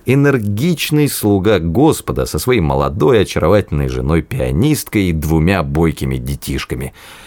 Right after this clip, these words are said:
Я напомнил себе, что двадцать лет назад я был на его месте.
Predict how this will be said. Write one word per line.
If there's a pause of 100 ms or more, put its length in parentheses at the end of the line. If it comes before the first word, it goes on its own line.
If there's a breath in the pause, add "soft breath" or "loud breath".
(360 loud breath)
Я
напомнил
себе,
что
двадцать
лет
назад
я
был
на
его
месте.